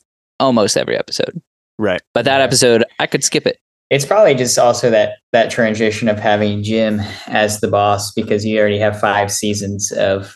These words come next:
Speaker 3: us just loving the dynamic between him and Dwight being in the center of the office. So I just, I think probably just him being a boss and being in that different atmosphere is just not likable, especially this, his more sternness.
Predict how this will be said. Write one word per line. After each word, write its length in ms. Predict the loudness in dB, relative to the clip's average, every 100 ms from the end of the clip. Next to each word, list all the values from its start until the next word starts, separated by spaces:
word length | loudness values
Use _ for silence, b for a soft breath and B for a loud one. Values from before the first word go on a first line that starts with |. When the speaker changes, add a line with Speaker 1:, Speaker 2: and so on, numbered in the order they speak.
| _
Speaker 3:
us 320 | 0 0 -2 -2
just 260 | -2 0
loving 380 | 2 2 0 0
the 100 | -2
dynamic 680 | 0 -2 -2 0 0 -4 -4
between 520 | -6 -4 -4 -2 -4
him 380 | -4 -4 -2 -4
and 320 | -4 -2 -2
Dwight 580 | -2 0 0 0 -2 -4
being 220 | -4 -4
in 100 | -4
the 80 | -6
center 260 | -6 -6 -4
of 40 |
the 120 | -4
office. 540 | -4 -6 -4 -6 -6 -8
So 440 | -4 -2 -2 -4 -4 0
I 140 | 0
just, 300 | 2 0 0
I 80 | -2
think 280 | 0 -4 0
probably 400 | 0 0 -2 -4
just 420 | -4 -6 -8 -12 _ _ _ _ _
him 260 | -4 -2 0
being 200 | -2 -2
a 60 | -2
boss 340 | 0 0 -2
and 80 | -4
being 140 | -4
in 100 | -2
that 160 | -2 -2
different 260 | -4 -4 -6
atmosphere 540 | -4 -6 -4 -4 -4
is 80 | -4
just 180 | -4 -2
not 240 | -2 0
likable, 560 | -2 0 -2 -2 -6 -6
especially 480 | -4 0 0 0 0
this, 280 | 0 -2 -2
his 200 | -4 -2
more 220 | 0 0
sternness. 760 | -2 -2 -4 -4 -4 -6 -6